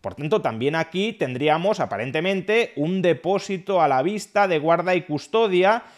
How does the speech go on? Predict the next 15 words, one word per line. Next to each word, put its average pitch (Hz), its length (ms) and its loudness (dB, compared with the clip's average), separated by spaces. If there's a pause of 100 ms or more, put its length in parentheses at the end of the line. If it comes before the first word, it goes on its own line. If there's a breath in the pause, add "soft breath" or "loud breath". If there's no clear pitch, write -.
(140)
y 147 100 0
habría 131 300 2
que - 80 -4
obligar 151 560 2
a 113 120 0
Tether 202 540 2
a 123 160 -2
que 117 140 -6
mantuviese 113 880 -2
en 98 180 -10
su 120 120 -8
activo 185 580 0
únicamente 151 880 -4
dólares 139 580 0
físicos. - 680 -10